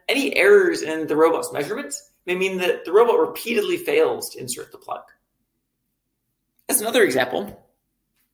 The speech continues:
here is an adversarial hockey player that attempts to knock over a robot. If the robot always tries to deflect the hockey player using the same strategy,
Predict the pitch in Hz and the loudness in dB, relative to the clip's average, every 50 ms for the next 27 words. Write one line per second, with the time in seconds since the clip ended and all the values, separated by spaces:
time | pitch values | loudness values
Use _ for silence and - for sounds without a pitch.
0 | _ _ _ _ _ _ - - - - - _ _ _ _ _ _ _ _ _ | _ _ _ _ _ _ -20 -20 -20 -20 -20 _ _ _ _ _ _ _ _ _
1 | _ _ _ _ _ _ _ - - 233 240 240 240 233 208 185 - - - 185 | _ _ _ _ _ _ _ -10 -6 -2 2 2 4 2 2 0 -2 -2 -2 -2
2 | 202 220 240 240 - 208 208 202 190 175 175 - - - - - 160 147 - 131 | 0 0 -2 0 2 4 6 6 6 4 0 -2 -6 -8 -8 -6 -8 -6 -6 -6
3 | 107 - - - - - - 147 151 - - 180 - - - 156 147 147 160 156 | -6 -6 -8 -12 -10 -6 -6 -6 -4 -6 -6 -6 -4 -4 -4 -2 0 0 0 0
4 | - 160 160 - 135 123 110 131 127 - - - - - - - _ _ _ _ | 0 -4 -6 -4 -4 -4 -4 -2 -2 -2 -2 -4 -8 -12 -16 -20 _ _ _ _
5 | _ _ _ _ _ _ _ - 170 - 180 180 214 262 285 285 254 - - - | _ _ _ _ _ _ _ -8 -6 -4 0 2 4 4 4 2 0 0 0 2
6 | 196 214 220 226 - - - 156 156 151 156 - 143 147 139 143 - 165 160 165 | 2 2 2 0 -2 -2 -2 0 0 0 0 -2 -4 -4 -6 -4 -4 -6 -6 -6
7 | - 160 143 - 151 147 - 147 143 - - 127 127 127 123 - - 139 147 147 | -8 -12 -10 -8 -8 -8 -8 -8 -8 -6 -4 -2 -2 -2 -4 -4 -6 -8 -6 -6
8 | 135 131 - - - 156 160 165 160 - - - - - - - - - - - | -4 -2 -2 -2 -2 -2 -4 -4 -4 -4 -2 -2 0 0 0 0 0 -2 -10 -12
9 | - - - | -12 -14 -18